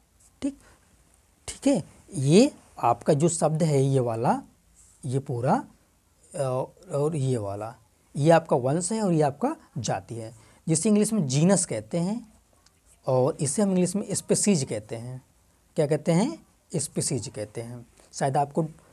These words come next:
अब क्लियर हो गया होगा, ये आपका वंश है, ये आपका वंश है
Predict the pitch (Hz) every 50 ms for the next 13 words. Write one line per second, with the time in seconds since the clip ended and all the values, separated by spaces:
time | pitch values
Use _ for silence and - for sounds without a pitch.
0 | - - _ _ _ _ _ _ _ _ _ _ - - 135 - - - 151 143
1 | 160 175 185 185 185 180 180 175 175 175 208 269 - - _ _ _ - 143 135
2 | 143 139 139 139 - 147 123 120 135 143 165 165 165 208 185 185 208 262 - -
3 | - _ _ _ _ _ _ _ _ _ _ _ _ _ _ _ _ _ _ -
4 | - 131 123 135 151 185 240 254 - - - _ _ _ _ - - 117 107 -
5 | - - 151 135 135 139 - - - - - - - 127 127 135 143 156 156 -
6 | 190 175 170 208 254 285